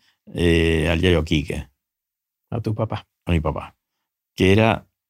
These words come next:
Speaker 1: agua de tanque. ¿Viste?
Speaker 2: <laughs>
Speaker 1: Un tipo tranquilo. Yo no lo soy así. Yo
Speaker 2: Él
Speaker 1: me
Speaker 2: fue
Speaker 1: doy
Speaker 2: así toda su vida.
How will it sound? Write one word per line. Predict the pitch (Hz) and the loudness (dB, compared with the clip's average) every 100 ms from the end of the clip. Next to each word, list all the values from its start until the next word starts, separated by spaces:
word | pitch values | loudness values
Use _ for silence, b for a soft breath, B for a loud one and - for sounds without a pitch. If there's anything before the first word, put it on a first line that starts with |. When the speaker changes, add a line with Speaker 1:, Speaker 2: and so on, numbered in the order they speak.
| _ _ _ _ _ _ | _ _ _ _ _ _
Speaker 1:
agua | 92 95 | 2 4
de | 85 | 2
tanque. | 82 76 62 52 - _ _ _ _ _ _ _ _ | 0 -4 -4 -8 -10 _ _ _ _ _ _ _ _
¿Viste? | - 98 95 | 0 0 2
Speaker 2:
<laughs> | 90 | 0
Speaker 1:
Un | - | 0
tipo | 101 95 | 0 0
tranquilo. | 92 92 92 175 101 92 B B | 2 0 0 2 2 2 B B
Yo | - - | -2 2
no | 135 123 | 4 4
lo | 113 | 2
soy | - 127 92 | 2 2 2
así. | 78 - 67 69 - _ _ _ | 0 -2 -4 -6 -10 _ _ _
Yo | 80 147 | 2 4
Speaker 2:
Él | |
Speaker 1:
me | 151 | 6
Speaker 2:
fue | 156 | 6
Speaker 1:
doy | |
Speaker 2:
así | - 135 | 4 2
toda | 131 | 2
su | - 120 | 2 2
vida. | 135 110 98 90 | 2 2 0 -4